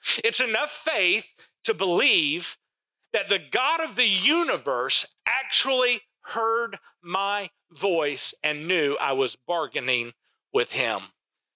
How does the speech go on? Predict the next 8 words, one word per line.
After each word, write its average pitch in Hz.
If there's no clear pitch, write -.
If -
you've 135
ever 160
done 165
that, 127
you 139
have 123
extraordinary 120